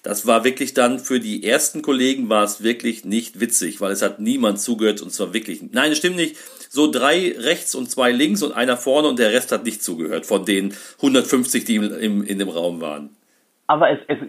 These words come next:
Speaker 2: es ging ja, äh, bei dem Amjad los, dass die dann, nee, oder Serkan war da, glaub ich, ne? Wo die zugehört haben. Und danach durfte ich ja, da hab ich gedacht, okay, jetzt geht's eigentlich.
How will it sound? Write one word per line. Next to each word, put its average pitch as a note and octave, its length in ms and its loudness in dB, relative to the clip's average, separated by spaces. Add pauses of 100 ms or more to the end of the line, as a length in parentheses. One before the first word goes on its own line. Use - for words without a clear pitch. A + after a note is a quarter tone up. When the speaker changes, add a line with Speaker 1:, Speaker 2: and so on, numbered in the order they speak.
(100)
Speaker 2:
es C#3+ 200 -6
ging A3+ 300 0
ja, E3+ 840 2
äh, C#3 60 -8 (580)
bei C#3+ 160 4
dem C#3 180 -2
Amjad G#3 420 0
los, E3+ 320 4
dass G#3 140 0
die G#3 80 -10
dann, F#3 160 2
nee, D3 140 6
oder C3+ 240 2
Serkan G3+ 340 2
war A#2+ 80 0
da, A#2+ 120 0
glaub A#2 180 -2
ich, D#3+ 80 -12
ne? F#3 180 -4 (300)
Wo C#3+ 100 0
die D#3 120 2
zugehört D#3 340 4
haben. A#2 200 4
Und A#2+ 80 -4
danach F3+ 380 4
durfte D3+ 340 -6
ich D3 220 -6
ja, B3 140 4
da G3 80 6
hab D#3 40 2
ich D3+ 60 -8
gedacht, E3+ 160 2
okay, D#3+ 220 0
jetzt A#2 140 -2
geht's E3+ 160 0
eigentlich. A2 420 0